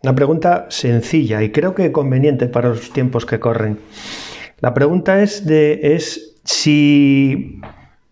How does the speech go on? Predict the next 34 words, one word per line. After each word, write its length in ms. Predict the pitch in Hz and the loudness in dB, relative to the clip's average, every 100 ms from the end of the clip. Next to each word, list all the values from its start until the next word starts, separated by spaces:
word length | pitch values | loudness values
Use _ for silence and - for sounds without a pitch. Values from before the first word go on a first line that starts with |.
| _ _ _ - | _ _ _ -10
si 220 | - 156 | -2 2
la 140 | 151 | 2
supervivencia 800 | 151 135 151 147 147 160 196 220 | 0 2 2 2 2 2 2 2
de 80 | 214 | 2
vuestro 500 | 208 202 - 175 170 | 2 0 0 2 2
salón 360 | 156 123 139 170 | 2 0 0 2
de 100 | 180 | 2
belleza 480 | 139 143 196 127 117 | 2 0 0 -2 -2
o 20 | |
de 80 | 113 | 0
vuestro 400 | 113 - 120 110 | -2 -2 -4 -2
salón 320 | 113 117 131 | -2 0 0
de 80 | 147 | -2
estilismo 640 | - 139 151 139 117 113 - - - - - | 0 0 2 2 -2 -4 -14 -20 -18 -18 -2
dependiera 580 | 123 127 127 135 160 175 | 0 2 4 4 4 2
de 260 | 160 156 156 | 2 0 -2
A, 440 | 143 107 - - _ _ - | -4 -4 -10 -20 _ _ -4
aprender 420 | 123 120 123 143 | -2 0 2 2
una 600 | 156 147 135 131 - - - | 2 0 0 -6 -12 -20 -2
técnica 400 | 151 147 143 135 | 0 2 0 2
nueva 380 | 147 143 131 127 | 2 2 0 0
para 180 | 123 120 | 0 0
vuestro 760 | 120 120 120 117 113 110 110 - | -2 -2 0 0 0 -2 -4 -2
trabajo 400 | 120 131 131 131 | 0 0 0 2
diario, 400 | 135 120 110 - | 2 0 -4 -2
o 180 | 131 127 | 0 2
B, 400 | 151 107 - - - _ _ _ _ _ - - - - - - - | 2 0 -8 -20 -20 _ _ _ _ _ -20 -20 -20 -20 -20 -14 -8
aprender 720 | 127 120 127 160 - - - | -2 2 2 2 -2 -12 -2
una 200 | 190 208 | 2 2
manera 320 | 180 139 113 110 | 2 0 -2 -2
para 160 | 117 | -2
atraer 300 | 110 113 135 | 0 0 0
más 180 | 156 151 | 0 -2
clientes, 720 | - 151 202 208 190 - - | 0 2 2 0 -2 -6 -20